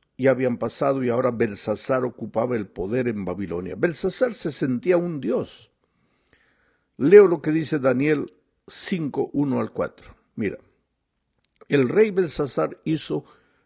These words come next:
un gran banquete a mil de sus príncipes, y en presencia de los mil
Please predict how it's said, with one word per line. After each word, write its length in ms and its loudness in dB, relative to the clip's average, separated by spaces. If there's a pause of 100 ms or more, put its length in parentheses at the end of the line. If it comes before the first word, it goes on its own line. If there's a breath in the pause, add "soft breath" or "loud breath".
(100)
un 260 2
gran 380 2
banquete 960 -2 (220)
a 120 -2
mil 480 -2
de 140 -4
sus 280 -14
príncipes, 920 -6 (360 soft breath)
y 140 2
en 160 4
presencia 840 -2
de 120 -2
los 240 -4
mil 400 -2